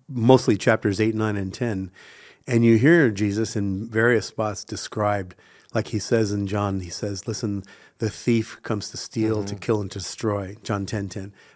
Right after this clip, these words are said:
Speaker 1: "but I've come that you might have life." He describes him as the father of lies, and when he speaks, he speaks his native language, "But I am the
Speaker 2: Mm-hmm.
Speaker 1: way,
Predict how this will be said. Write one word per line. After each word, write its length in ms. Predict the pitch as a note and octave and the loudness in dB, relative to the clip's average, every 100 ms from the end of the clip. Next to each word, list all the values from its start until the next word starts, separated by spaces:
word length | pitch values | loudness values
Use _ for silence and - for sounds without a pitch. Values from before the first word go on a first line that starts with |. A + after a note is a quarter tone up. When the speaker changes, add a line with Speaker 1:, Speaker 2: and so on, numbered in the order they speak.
| - | -4
Speaker 1:
"but 120 | G#2 | 0
I've 200 | A2+ G#2 | 0 0
come 220 | A#2+ A2 | -6 -6
that 80 | G#2 | -8
you 80 | G#2+ | -12
might 160 | G2+ | -12
have 140 | G2 F#2+ | -12 -8
life." 340 | G#2 G2 F2 _ _ _ _ _ _ | -6 -6 -10 _ _ _ _ _ _
He 200 | - C3 | -2 0
describes 480 | A#2 A2+ - B2 A2 | 2 0 2 2 2
him 120 | A2 | 0
as 140 | G#2+ G2 | -2 -4
the 120 | G2+ | -8
father 400 | - A2+ G#2+ A2 | -2 0 0 -2
of 120 | G2 | -4
lies, 340 | G#2+ A2 G#2 G2+ | -4 -4 -4 -6
and 80 | G2+ | -6
when 80 | |
he 60 | G2+ | -6
speaks, 480 | - - A#2+ A2+ - | -6 2 2 2 -6
he 100 | F#2+ | -12
speaks 340 | - G#2+ - | -6 -6 -6
his 160 | G2 F2+ | -10 -8
native 340 | G2 G#2 G2+ | -6 -6 -6
language, 440 | G2 G2+ G2+ F#2+ F#2+ | -6 -6 -6 -8 -6
"But 120 | G2+ | -4
I 180 | G2 A2+ | -2 -2
am 140 | A2 G#2 | -2 -4
the 80 | F#2+ | -6
Speaker 2:
Mm-hmm. 80 | |
Speaker 1:
way, 400 | G2+ A2 A2 A2 | -2 -2 -2 -4